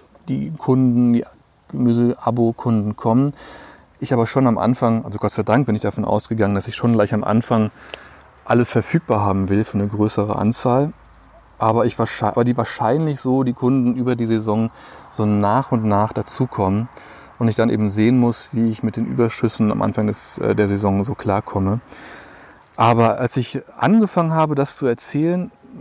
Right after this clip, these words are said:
völlig ohne Werbung zu machen, da ist so die Information, was ich anbiete, in irgendeinem E-Mail-Verteiler gelandet und ich war innerhalb von zwei oder drei Tagen völlig ausgebucht und dann ging das schon mit Warteliste los.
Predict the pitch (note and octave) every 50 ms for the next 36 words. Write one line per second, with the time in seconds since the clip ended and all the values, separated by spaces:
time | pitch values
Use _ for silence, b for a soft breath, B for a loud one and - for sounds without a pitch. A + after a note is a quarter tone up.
0 | G2+ G#2+ B2 B2+ B2 - - D#3 E3 D#3+ C3+ D3 C#3+ D3+ D3+ C#3 A#2+ B2 B2 C#3+
1 | D3 C3 A#2+ - A2 G2+ G2 G2 G2 - B2 C3+ D3 - - A#2+ B2 A#2+ A2+ A2+
2 | A#2 - - - - - - - - - B2+ B2 A#2+ A#2+ - A#2+ G#2 G2+ - -
3 | - - - A#2 B2 D#3+ G#3 G#3 E3 C#3 C3+ C3+ C#3 - - B2 C3 B2+ B2 A#2+
4 | - C3 A#2 A2+ A#2 A2 A2 A#2+ A#2 A#2+ A#2 C3 C3+ C3 C3+ B2+ A#2 B2 - -
5 | - A#2+ A2+ A#2 A2+ A2+ A2 G#2 G2+ G2+ G#2+ A#2 A#2 B B B B B B B
6 | B B B B B B B - - A#2 A#2 A#2 - - - G2 G2 G2 G2+ -
7 | C3 G#2+ G#2+ G#2 G2+ G2+ - - G#2 F#2+ - - - G2+ G2+ G#2 A2 G#2+ G2+ -
8 | - G2 G2 - - G#2 F#2+ F#2+ G2 G2+ A2 B2+ - - - D#3 F3+ F3 - -
9 | - A#2+ C3+ - - B2+ B2 B2+ B2 C3 - - - C3 A#2+ A#2+ - A2 A2+ A#2+
10 | A#2 A2+ A#2 A2 G#2+ - - G#2+ G#2 G#2 G#2 G#2+ G2 F#2+ F#2+ - G#2 G#2 - -
11 | - - - - - - - - - -